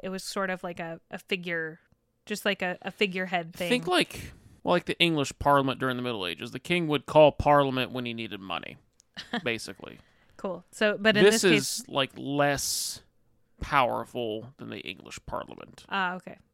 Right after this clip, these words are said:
Speaker 1: But, but the, it is like an advisory board,
Speaker 2: Yes.
Speaker 1: kind of.
Speaker 2: Yes.
Speaker 1: Like, if you thought of France as a,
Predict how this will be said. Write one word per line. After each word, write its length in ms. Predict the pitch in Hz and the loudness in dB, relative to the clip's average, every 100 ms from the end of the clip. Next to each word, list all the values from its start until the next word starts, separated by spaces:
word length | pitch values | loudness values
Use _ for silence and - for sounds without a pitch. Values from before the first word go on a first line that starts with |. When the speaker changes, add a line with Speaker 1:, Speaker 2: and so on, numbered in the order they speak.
| _ | _
Speaker 1:
But, 360 | 220 220 - 202 | 2 2 0 -2
but 160 | 220 | -2
the, 220 | 226 180 | -2 -2
it 100 | 226 | 0
is 180 | 240 240 | 2 0
like 180 | 214 196 | -2 -4
an 100 | 190 | -4
advisory 600 | 180 175 175 175 165 156 | -6 -4 -4 -4 -8 -10
board, 340 | 170 165 165 | -10 -12 -8
Speaker 2:
Yes. 320 | - - 165 160 | -6 -6 -6 -8
Speaker 1:
kind 120 | 170 | -10
of. 140 | - _ _ _ _ _ - | -14 _ _ _ _ _ -20
Speaker 2:
Yes. 80 | - | -12
Speaker 1:
Like, 140 | 185 185 | -8 -6
if 120 | 190 | -4
you 100 | 190 | -2
thought 220 | - 180 | 2 2
of 140 | 180 165 | 0 -4
France 400 | 196 180 175 180 | -2 -2 -2 -8
as 140 | 170 | -10
a, 360 | 170 170 170 | -8 -8 -10